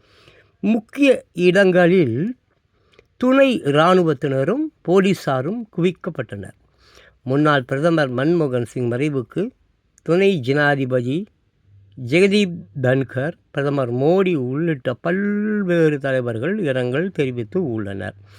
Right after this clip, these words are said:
பிரதமர் தனது எக்ஸ் தளபதியில், "விவேகமும் பணிவும் எப்பொழுதும் கண்ணுக்கு தெரிந்த தலைச்சிறந்த தலைவர்கள் ஒருவரை இழந்து விட்டதற்காக இந்தியா வருந்துகிறது.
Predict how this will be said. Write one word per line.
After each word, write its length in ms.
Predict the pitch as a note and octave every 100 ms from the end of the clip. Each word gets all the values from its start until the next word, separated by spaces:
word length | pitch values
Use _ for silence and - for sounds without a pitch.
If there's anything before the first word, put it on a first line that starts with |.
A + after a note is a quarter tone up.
| - - - - -
பிரதமர் 460 | A#3+ C4 C4+ C4+
தனது 520 | - A3 G#3+ G3+ G#3+ - _ _ _
எக்ஸ் 580 | D#3 F3+ G#3 - - - -
தளபதியில், 760 | - F3+ E3+ D#3+ D3+ D3+ E3 B3 _ _ _ _ _ _ _ _ _ _ _ - - -
"விவேகமும் 760 | G3 A3+ C4+ C#4 A#3+ A3 G3+ F3
பணிவும் 580 | G3+ A3 B3+ A#3 G#3 F3+
எப்பொழுதும் 880 | F#3 G#3+ - C#4 B3 G#3 F#3 E3+
கண்ணுக்கு 560 | - G3 A#3+ A#3 - F3+
தெரிந்த 360 | - F#3+ F3 E3+ F3
தலைச்சிறந்த 760 | F3 F#3 - G3+ G#3+ A#3 A3
தலைவர்கள் 680 | G#3 F3+ E3 E3 D#3+ D3 D3
ஒருவரை 640 | D3 D3 C#3+ C3+ C3+ B2+ B2
இழந்து 460 | C#3 G3 A#3+ G#3
விட்டதற்காக 920 | D3+ C#3+ - C#3+ C3 A2+ C3 B2+ B2+ B2
இந்தியா 520 | B2 D#3 E3 D#3 B2+
வருந்துகிறது. 800 | A2+ E3+ G#3+ G3 C#3 A#2 G2